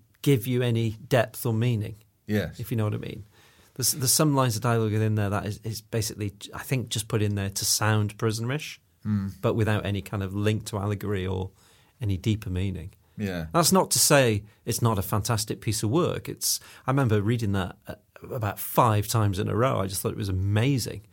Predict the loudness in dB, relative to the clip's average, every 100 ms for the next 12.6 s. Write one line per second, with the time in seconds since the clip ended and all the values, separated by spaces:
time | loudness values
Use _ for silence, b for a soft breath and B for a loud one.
0 | b b b b 2 2 4 4 4 0
1 | -4 -4 -4 -4 -6 -4 -2 0 2 0
2 | -4 -6 -6 -6 -8 -8 -6 -6 -4 0
3 | 2 2 0 -2 -2 -6 -6 0 2 2
4 | 4 4 2 -4 0 0 0 -8 -14 -6
5 | 0 2 2 0 4 6 6 2 0 -2
6 | 0 0 0 0 0 0 0 -4 0 0
7 | 0 -4 -4 -6 -10 -8 -2 -2 -2 -6
8 | -4 -4 -4 -4 -4 -6 -8 B B B
9 | 2 4 4 -2 -2 0 0 0 -2 0
10 | 0 0 2 4 6 6 6 4 2 0
11 | B B B B -6 -4 -2 -2 -2 -4
12 | -4 0 0 0 -4